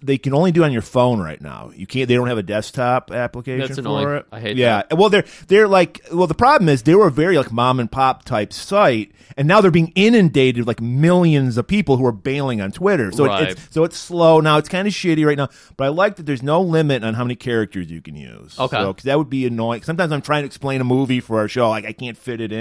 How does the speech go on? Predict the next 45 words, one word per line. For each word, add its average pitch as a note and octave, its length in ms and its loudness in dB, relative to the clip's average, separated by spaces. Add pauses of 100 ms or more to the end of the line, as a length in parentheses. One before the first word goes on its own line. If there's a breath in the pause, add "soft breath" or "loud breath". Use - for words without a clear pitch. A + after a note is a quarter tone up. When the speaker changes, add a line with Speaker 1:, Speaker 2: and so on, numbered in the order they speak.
(180)
Speaker 1:
and A#2 60 -10
shit. B2 260 -10
So A2 80 -6
I A2+ 100 0
Speaker 2:
Yeah, B2+ 80 0
Speaker 1:
like D#3 100 2
Speaker 2:
yeah. F#2+ 120 -6
Speaker 1:
that. C3 360 0 (640 loud breath)
And D3+ 100 2
I E3 40 6
haven't A3 180 4
really G3 160 6
explored D3+ 400 2
it D3+ 40 2
yet. D3 140 6
I'm D#3 120 4
just D3+ 100 -6
saying E3 140 0
we're D#3+ 120 4
on G3 220 4
there. F#3 420 0
Give D3+ 140 -2
us C#3 80 -6
a C#3 60 -6
follow. C3 640 4 (520)
What B2 120 -4
else, A#2 200 -2
what A2+ 120 -6
else G#2 160 -8
were G2+ 80 -10
we F#2+ 60 -8
talking D#2 340 -14
about? D#2 260 -16 (320)
We're D#3 120 2
not, F3+ 200 2
we're F3+ 140 4
not G3 160 6
on, F#3 180 4
besides G#3 300 2
that, F#3+ 160 6
we're D3 60 2
not D3 200 2
on B2 140 2
the G#2 120 -2
internet, C#2 420 -12